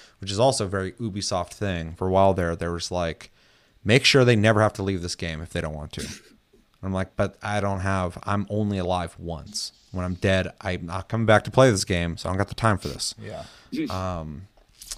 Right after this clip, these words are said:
Speaker 1: so yeah, open world games are tricky for me, but I respect, I respect people who are, can just kind of realize, like, this shit is just fucking too much for me. I, I get it completely. As for the John Wick thing, it was me that brought that up when we were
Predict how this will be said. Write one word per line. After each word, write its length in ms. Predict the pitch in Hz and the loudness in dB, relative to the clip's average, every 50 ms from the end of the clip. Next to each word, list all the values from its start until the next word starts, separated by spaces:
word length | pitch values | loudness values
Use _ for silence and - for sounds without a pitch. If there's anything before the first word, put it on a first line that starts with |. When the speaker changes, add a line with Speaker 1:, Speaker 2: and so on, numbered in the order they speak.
| - _ _ | -14 _ _
Speaker 1:
so 160 | - - - | -12 -8 -6
yeah, 360 | 95 90 90 82 78 76 69 65 | -6 -4 -4 -6 -8 -8 -8 -6
open 200 | 123 123 131 160 160 | -6 -4 -2 2 4
world 260 | 160 160 156 147 117 | 6 6 6 4 4
games 340 | 120 131 131 131 127 117 113 | 0 0 2 2 2 2 0
are 60 | 104 | -2
tricky 320 | - - 120 110 - 110 | -2 -2 -2 -2 -2 -4
for 140 | 98 - 107 | -6 -4 -4
me, 220 | 101 98 95 95 92 | -4 -2 -2 -2 -2
but 160 | 92 101 98 | -2 0 0
I 80 | 101 | 2
respect, 600 | 98 95 92 - - - - 104 101 95 - - - | 2 0 -2 -4 -6 -4 0 0 0 0 0 -2 0
I 60 | - | 2
respect 500 | 147 135 101 - - - 95 87 - - | 2 4 2 0 -2 -2 -4 -4 -4 -6
people 300 | - 98 85 87 87 87 - - 95 | -8 -6 -6 -6 -8 -8 -10 -12 -10
who 140 | 98 98 90 | -8 -6 -6
are, 140 | 90 87 - - - _ - - - - - - _ _ _ _ - | -6 -6 -8 -12 -18 _ -20 -20 -20 -20 -20 -20 _ _ _ _ -4
can 180 | - 180 170 | -2 -2 0
just 160 | 135 131 - - | 0 -2 -2 0
kind 160 | - 156 143 | 2 2 2
of 140 | 113 90 95 | 2 0 2
realize, 500 | 113 135 135 110 101 98 95 90 - 98 | 2 2 2 2 2 0 -2 -4 -6 -6
like, 220 | 98 101 95 - | -6 -6 -6 -4
this 120 | - 104 - | -4 -2 -2
shit 260 | - - 104 92 90 | -2 -2 -2 -4 -4
is 100 | 82 - | -4 -6
just 320 | - - - - - - - | -6 -4 -6 -8 -8 -14 -6
fucking 320 | - - 107 - - 87 - | -2 -2 -2 -2 -2 -8 -12
too 160 | - 110 101 | -8 -6 -6
much 260 | 92 90 92 - - | -4 -4 -4 -6 -6
for 60 | - | -10
me. 120 | 82 73 80 | -10 -8 -6
I, 140 | 95 101 98 - | -6 -6 -6 -6
I 80 | 98 92 | -8 -8
get 260 | - - 82 78 76 | -8 -8 -10 -10 -10
it 100 | 73 - | -12 -14
completely. 500 | - 87 - - 87 82 80 80 80 80 - - - - - | -16 -14 -10 -6 -6 -6 -6 -8 -10 -10 -12 -16 -20 -18 -6
As 200 | - 107 110 110 | 0 2 2 2
for 160 | - - 120 110 | 2 2 0 0
the 60 | 98 | 2
John 260 | 95 110 107 107 104 | 2 2 2 2 2
Wick 100 | 101 98 | 0 -2
thing, 280 | - - 107 101 98 98 | -2 -2 -2 0 0 0
it 120 | 92 95 | 0 0
was 200 | 87 95 98 95 | 2 2 2 2
me 180 | 95 95 95 95 | 2 2 4 4
that 140 | 90 87 87 | 2 2 2
brought 220 | - 92 90 - | 2 2 2 2
that 140 | - 90 90 | 0 0 2
up 240 | 95 98 95 - - | 4 4 2 2 -2
when 100 | 85 90 | -4 -4
we 60 | 90 | -4
were 120 | 90 - | -4 -4